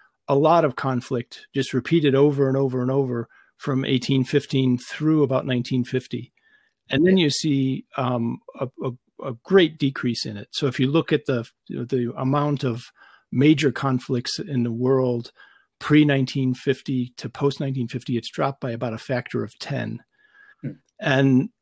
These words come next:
Speaker 1: you know, this isn't a situation where we can, we have, like, a controlled experiment where we have one world where we have trade and another world where we don't have trade, and then we compare them.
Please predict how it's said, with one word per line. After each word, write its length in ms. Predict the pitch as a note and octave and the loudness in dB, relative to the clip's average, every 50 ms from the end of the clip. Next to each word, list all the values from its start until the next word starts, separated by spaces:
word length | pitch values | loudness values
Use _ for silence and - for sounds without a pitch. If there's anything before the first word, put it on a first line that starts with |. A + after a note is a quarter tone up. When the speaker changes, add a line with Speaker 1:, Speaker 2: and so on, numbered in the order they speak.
| _ _ - | _ _ -2
Speaker 1:
you 80 | - | 0
know, 80 | D3+ C3+ | 0 4
this 220 | A#2+ E3+ F3 - | 4 4 6 6
isn't 240 | G3+ F#3+ E3 F3+ E3 | 6 6 6 4 4
a 60 | E3 | 4
situation 460 | C#3+ - D3+ - - D#3+ D3 C#3+ - D3 | 2 2 2 2 4 4 6 6 6 4
where 80 | C#3 | 2
we 100 | B2+ B2 | 2 0
can, 240 | - - B2+ C3 C3+ - | 0 0 0 -2 0 -2
we 120 | C#3 B2+ | -2 0
have, 160 | C3 C#3 C3 | 0 0 0
like, 160 | B2+ C3 B2 - | 0 -2 -4 -4
a 60 | A#2+ | -4
controlled 420 | - B2+ B2 - - C#3 C3+ B2 | -4 -4 -4 -2 -2 -2 0 -2
experiment 600 | B2 - - - C#3 C3+ C3+ B2+ B2 B2 A#2+ - | -2 -4 -4 -2 0 2 2 2 2 0 -2 -4
where 80 | C3 B2 | -4 -4
we 120 | B2 B2 | -2 0
have 240 | A#2+ C3 B2 A#2 B2 | 0 0 0 -2 -2
one 300 | B2+ B2 C3+ C#3 C#3 C3+ | -4 -2 0 0 0 2
world 380 | C3+ C3+ C3 C3 B2+ B2 A#2 C#3 | 2 2 2 2 0 -2 -2 -2
where 200 | C3+ A#2+ A#2+ B2 | -2 -2 0 -2
we 280 | A#2+ A#2+ A#2 A#2 A#2 | -2 -2 -2 -2 -4
have 240 | A2+ A#2 B2+ A#2 A#2 | -4 -4 -4 -4 -4
trade 360 | - - D3 C#3+ C3+ C3+ C3 | -2 2 4 6 6 4 4
and 100 | B2+ A#2 | 2 0
another 300 | A#2 B2 C3+ C#3 C3+ C3 | 0 0 0 2 2 2
world 320 | B2+ B2 B2+ B2+ B2 B2 A#2 | 2 2 2 0 0 0 0
where 120 | B2 A#2 | -2 -2
we 100 | A2 A2+ | -2 -2
don't 220 | A2 C3+ D3 - B2 | -2 -2 -2 -2 -2
have 180 | A2 C3+ A#2+ | -4 -4 -4
trade, 320 | - - - B2+ A2+ A#2 A2 | -4 -4 -4 -4 -4 -4 -4
and 120 | A2 A2+ | -4 -4
then 80 | A2+ A2+ | -4 -4
we 80 | A#2 | -4
compare 420 | A#2 - A#2+ A#2+ - C#3 C#3 C#3 C3 | -4 -4 -6 -2 0 2 2 2 2
them. 240 | B2 A2+ G#2+ A2+ | 0 -2 -4 -6